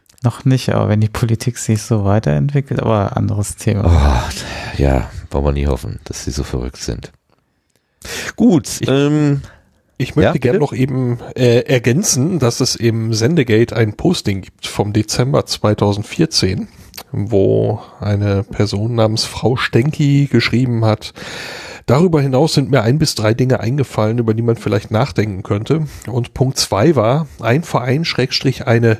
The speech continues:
Speaker 3: Dachorganisation in Anführungszeichen. Ja, viele werden bei diesem urdeutschen Ansatz vielleicht sicherlich die Augen rollen, aber warum eigentlich nicht? Warum nicht eine Dachorganisation gründen?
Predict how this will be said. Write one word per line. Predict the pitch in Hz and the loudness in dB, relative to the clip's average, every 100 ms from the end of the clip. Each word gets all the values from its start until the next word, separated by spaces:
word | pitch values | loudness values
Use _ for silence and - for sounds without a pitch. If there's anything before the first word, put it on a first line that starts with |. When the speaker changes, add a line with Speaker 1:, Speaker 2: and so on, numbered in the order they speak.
| - | 0
Speaker 3:
Dachorganisation | 135 135 123 120 113 113 113 - 113 131 | -2 0 0 0 2 2 0 0 0 0
in | 117 | -2
Anführungszeichen. | 123 127 117 113 - - 113 - 156 - - - - - - | -6 -4 -4 -4 -2 0 0 0 -6 -8 -20 -18 -18 -10 0
Ja, | 110 135 165 | 2 2 -2
viele | - - 156 175 185 175 - - - | -8 -2 2 4 4 2 -2 -20 -10
werden | 113 120 139 | 0 0 2
bei | 113 | 0
diesem | 135 131 120 | 0 -2 0
urdeutschen | 185 208 147 151 - - - | 2 4 4 2 0 -6 -2
Ansatz | 147 160 147 - - | 0 2 0 0 -4
vielleicht | - 123 113 123 110 | -2 0 2 0 -2
sicherlich | 180 170 147 139 | -2 2 2 2
die | - - | 0 2
Augen | 143 170 | 0 0
rollen, | 135 135 160 - - - | 2 4 4 0 -10 -2
aber | 120 107 | 0 2
warum | 113 139 123 | 2 0 0
eigentlich | 113 113 104 - | -2 -2 -8 0
nicht? | 147 - - | -2 -2 -8
Warum | 117 127 160 | -2 0 2
nicht | 143 - | 0 0
eine | 123 113 | 0 2
Dachorganisation | 143 - - 131 123 120 120 - 135 143 | 0 -2 0 2 4 4 2 2 2 2
gründen? | 127 135 160 147 | 2 0 2 0